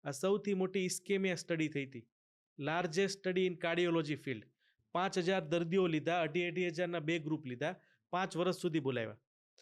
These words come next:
અને જોયું કે સ્ટેન્ટ મૂકેલો છે તો શું ફાયદો, નથી મૂકેલો તો શું ફાયદો. તો ચારેય ઇવેન્ટમાં કોઈ ફાયદો નહીં. સ્ટેન્ટ મૂકો કે નહીં, સ્ટેન્ટ અને બાયપાસ only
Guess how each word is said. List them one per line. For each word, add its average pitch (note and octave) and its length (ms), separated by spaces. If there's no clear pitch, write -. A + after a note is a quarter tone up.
અને D#3+ 160
જોયું F3+ 400
કે F3+ 160
સ્ટેન્ટ F3 420
મૂકેલો F#3+ 400
છે F#3+ 160
તો G3 140
શું F#3+ 260
ફાયદો, F#3+ 300
નથી F#3 300
મૂકેલો F3+ 260
તો F3 120
શું D3 220
ફાયદો. A#2 280
તો E3 80
ચારેય G3 420
ઇવેન્ટમાં G3 340
કોઈ G#3 160
ફાયદો D3+ 340
નહીં. A#2 200
સ્ટેન્ટ F3 320
મૂકો F3+ 220
કે E3 140
નહીં, C#3+ 280
સ્ટેન્ટ G3 480
અને E3 180
બાયપાસ F#3+ 540
only G#3 400